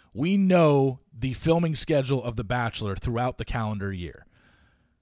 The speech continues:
The Bachelor starts airing January, and it goes through March.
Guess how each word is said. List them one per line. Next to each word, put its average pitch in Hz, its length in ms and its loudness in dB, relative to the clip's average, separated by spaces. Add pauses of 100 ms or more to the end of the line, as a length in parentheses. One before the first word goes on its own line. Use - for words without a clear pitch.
(760)
The 113 80 -4
Bachelor 160 580 2
starts - 540 0
airing 110 560 -2 (340)
January, 113 920 -2
and 104 120 -6
it 92 40 -8
goes 104 260 -4
through 117 160 -6
March. 107 580 -8